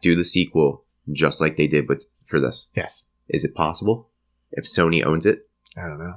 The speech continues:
Speaker 1: Apple's gonna make a splash. If they buy Sony, it's huge. It's huge for Marvel. It's also huge for Sony, but that means we're gonna get a lot more of iTunes exclusives.
Speaker 2: Yeah.
Speaker 1: And you're not an Apple guy.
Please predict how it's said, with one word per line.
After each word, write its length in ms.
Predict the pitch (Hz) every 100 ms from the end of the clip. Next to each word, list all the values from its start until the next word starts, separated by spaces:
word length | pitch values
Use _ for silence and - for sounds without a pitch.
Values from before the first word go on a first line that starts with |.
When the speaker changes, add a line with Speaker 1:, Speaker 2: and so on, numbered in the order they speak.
| -
Speaker 1:
Apple's 420 | 104 135 139 131
gonna 200 | - 107
make 180 | 98 90
a 60 | 87
splash. 440 | - 85 87 -
If 100 | 92
they 120 | 92 90
buy 260 | 90 92
Sony, 340 | 101 101 101 80
it's 260 | - -
huge. 380 | 87 - - - _ _ _ _ _ _ -
It's 180 | - 110
huge 160 | 101
for 80 | 78
Marvel. 500 | 71 98 - 82 - _ _
It's 160 | 85 95
also 200 | 101 92
huge 260 | - 92
for 120 | - 80
Sony, 340 | 117 107 71
but 140 | 80
that 160 | 76 82
means 220 | 87 78
we're 100 | 82
gonna 180 | 78 73 -
get 100 | 80
a 60 |
lot 180 | 76 73
more 120 | 76 71
of 80 | -
iTunes 540 | 76 76 - 76 71
exclusives. 640 | - - 80 - - - - -
Speaker 2:
Yeah. 80 | 87 - _ _ _ _ _ _
Speaker 1:
And 320 | - 78 73 82
you're 100 | 98
not 160 | 82
an 80 | 73
Apple 260 | 85 101 60
guy. 240 | - -